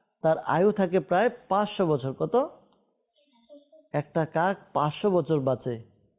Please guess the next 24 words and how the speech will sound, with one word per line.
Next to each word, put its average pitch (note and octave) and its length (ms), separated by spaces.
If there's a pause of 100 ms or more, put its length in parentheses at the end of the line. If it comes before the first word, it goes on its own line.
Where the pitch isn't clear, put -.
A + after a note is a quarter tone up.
(320)
পাঁচশো D#3+ 320
বছর D#3 320 (180)
বাঁচে। C3+ 480 (520)
একটি D#3 260
কাক D3+ 360 (100)
শৈশব F#3+ 360
থেকে G3+ 260 (120)
উড়া G#3 280
শুরু A3 260
করবে, G#3 300
তখন G3 360
থেকে F#3+ 220
নিয়ে G#3 160
বৃদ্ধ E3+ 340
হবে, G3+ 340 (460)
মারা E3+ 300
যাবে। C#3+ 260
তো - 180
এই E3 160
পাঁচশো E3 500
বছরের D#3 520
দূরত্ব E3+ 520 (760)
করে F3+ 220
দিবেন C#3 440